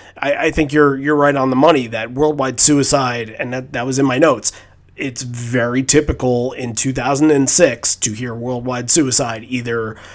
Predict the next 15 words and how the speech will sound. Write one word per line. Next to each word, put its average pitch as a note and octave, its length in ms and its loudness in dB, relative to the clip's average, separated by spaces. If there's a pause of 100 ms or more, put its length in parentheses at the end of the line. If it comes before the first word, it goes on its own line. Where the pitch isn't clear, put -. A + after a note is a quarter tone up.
(120)
number A#2 300 -4
one, C#3+ 340 4
number B2 240 -2
two, C#3+ 240 4
or B2+ 80 0
number A#2+ 240 -6
three. A2 500 -2
And A#2 280 -6
I A2+ 60 -8
feel G3 1120 0
like C#3 640 0 (960)
everything E3 460 6
else D#3+ 300 8
being D3 300 2
unpredictable D#3+ 1080 6